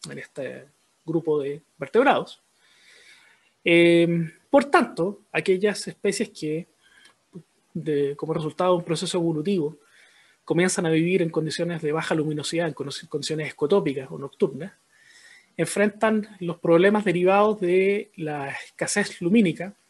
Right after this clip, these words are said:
eh, y, por tanto, los, eh, los efectos de esto sobre la dinámica del sistema visual, que tal como las cámaras que ustedes utilizan,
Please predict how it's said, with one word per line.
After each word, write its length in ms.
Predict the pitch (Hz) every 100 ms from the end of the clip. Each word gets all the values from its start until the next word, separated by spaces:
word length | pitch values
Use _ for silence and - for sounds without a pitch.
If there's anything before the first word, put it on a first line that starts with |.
| _ _ _
eh, 500 | 160 151 151 151 185
y, 300 | 208 220 240
por 240 | 233 185
tanto, 520 | 180 202 202 226 214 214
los, 540 | 175 175 - - -
eh, 160 | - 139 - 139 _ _ _ _ _ _ - -
los 140 | 147
efectos 360 | 143 170 170 160
de 80 |
esto 180 | 165 165
sobre 380 | 165 175 160 160
la 100 | 160
dinámica 320 | 151 165 160
del 60 | 160
sistema 340 | 165 175 170
visual, 440 | 175 175 262 262 -
que 180 | 170
tal 180 | 170 196
como 180 | 196 190
las 120 | 196
cámaras 300 | - 202 196
que 80 | 196
ustedes 200 | 185 196
utilizan, 460 | 196 190 202 208